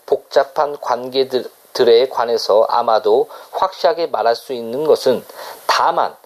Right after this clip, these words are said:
관찰자와 관찰된 것 사이에 사회과학자와 그의 자료 사이에 그 역사가와 그 사실 사이의 상호작용이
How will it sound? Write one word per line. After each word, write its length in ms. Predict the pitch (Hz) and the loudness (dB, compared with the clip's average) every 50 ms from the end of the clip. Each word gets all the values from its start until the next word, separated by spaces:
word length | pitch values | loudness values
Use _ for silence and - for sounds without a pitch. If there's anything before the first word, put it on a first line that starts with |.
| _ _ _ - _ _ _ - | _ _ _ -20 _ _ _ -10
관찰자와 1200 | - - 123 135 160 180 185 - - - 170 170 160 - - 139 120 120 123 127 139 147 - - | -4 -4 -2 -2 -4 -6 -10 -8 -2 0 0 0 0 0 2 2 4 4 4 4 2 0 -2 -6
관찰된 760 | - - 120 131 139 135 - - 135 131 131 139 131 135 135 | -4 -4 -4 -4 -4 -6 0 0 0 2 2 0 0 0 2
것 160 | 135 135 147 | 4 4 2
사이에 760 | - - - - - 185 196 180 151 107 87 87 90 110 - - - - - - - - - | 2 -2 -6 -2 -2 -2 -2 -2 -4 -2 0 2 2 2 2 -2 -12 -20 -20 -20 -20 -20 -14
사회과학자와 1300 | - - - - 190 190 190 190 185 185 - 139 131 127 - - _ - 120 107 107 104 107 113 131 135 - | -6 -4 -2 0 0 2 2 2 2 0 0 -2 -2 -2 -4 -8 _ 0 2 2 4 4 4 2 2 0 -2
그의 320 | - - 123 123 123 117 | -8 -8 -4 -2 -2 -2
자료 320 | - - - 117 123 131 127 | -2 -2 -2 0 0 0 -2
사이에 600 | - - 120 110 113 110 107 117 127 156 160 - - - - - - - - | 0 0 0 0 0 0 2 4 4 4 4 2 -6 -20 -20 -20 -20 -18 -8
그 420 | - - 123 123 120 113 95 90 | 0 2 4 4 4 4 2 2
역사가와 880 | 95 104 - - - - - - 170 165 143 120 107 107 110 120 127 | 2 2 2 0 -8 -8 -2 0 0 2 2 2 4 4 4 2 0
그 180 | - - 135 135 | -4 -4 -4 -4
사실 460 | 131 - - - 185 - - 185 180 | -4 -4 -4 -4 -4 -2 -2 -4 -4
사이의 580 | 170 - - 151 131 123 120 127 143 160 170 165 | -4 -2 0 0 0 0 0 4 4 4 4 4
상호작용이 1040 | - - - - 185 190 190 190 185 - - 127 113 120 113 107 113 143 175 185 | 0 -8 -4 -4 0 2 2 2 2 0 -4 -4 0 0 0 0 0 -2 -2 -2